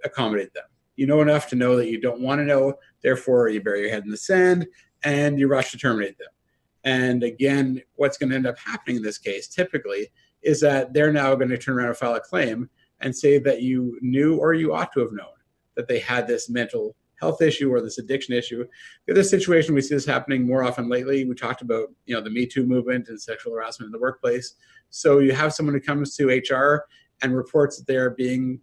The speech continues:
sexually harassed by their manager. And so, okay, you know enough to know we've now got to go down the investigation route. And you start going down that route, and I've seen this happen many times,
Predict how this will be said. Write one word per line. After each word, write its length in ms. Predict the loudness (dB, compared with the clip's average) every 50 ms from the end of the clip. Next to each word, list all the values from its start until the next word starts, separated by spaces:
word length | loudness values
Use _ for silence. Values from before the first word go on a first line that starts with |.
| _ -10
sexually 420 | -4 -2 -2 -2 -2 -2 -2 0
harassed 380 | 0 0 0 -2 -2 -6 -6 -4
by 100 | -2 -2
their 120 | -2 -2
manager. 360 | -2 -4 -6 -6 -8 -12 -18 -20 -20 -20 _ _ _ _ _ _ _ _
And 280 | -6 -6 -4 -4 -6 -4
so, 180 | -2 0 0 0
okay, 180 | 0 -2 -2
you 120 | -2 0 2
know 140 | 4 4
enough 200 | 4 4 2 2
to 60 | 2 2
know 140 | 4 4
we've 120 | 4 4 2
now 180 | 2 0 0 0
got 140 | 2 2 4
to 300 | 4 4 2 0 -2 -8 -10 _
go 140 | -2 -2 0
down 280 | 0 0 -2 -2 -2 -2
the 120 | -2 -2
investigation 640 | -2 -2 -2 -2 -2 -4 -4 -2 -2 -2 -4 -6 -8
route. 240 | -12 -12 -14 _ _ _ _ _ _ _ _ _
And 80 | -4 -4
you 60 | -2
start 280 | -2 2 2 2 4 4
going 160 | 4 4 6
down 200 | 6 4 4 4
that 180 | 2 2 0 2
route, 200 | 2 0 0 0
and 80 | -2 -4
I've 120 | -6 -4
seen 160 | -4 -4 -4
this 120 | -2 -4 -4
happen 240 | -6 -6 -4 -4
many 200 | -4 -2 -2 -2
times, 420 | -4 -4 -6 -6 -4 -6 -8 -8